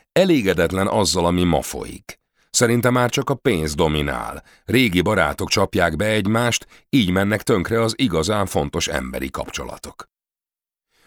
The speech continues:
Ami őt magát illeti, Radnai egy pillanatig sem titkolja, hogy a számlájára írható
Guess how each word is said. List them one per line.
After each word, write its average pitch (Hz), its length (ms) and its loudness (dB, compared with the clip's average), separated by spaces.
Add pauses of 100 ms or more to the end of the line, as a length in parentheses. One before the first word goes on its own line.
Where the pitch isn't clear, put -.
(120)
Ami 101 240 2
őt 180 200 4
magát 165 380 2
illeti, 98 500 0 (240)
Radnai 127 460 2
egy 113 80 2
pillanatig 82 580 2
sem 80 240 0
titkolja, 117 500 0
hogy 107 120 0
a 107 60 2
számlájára 80 880 2
írható 95 680 0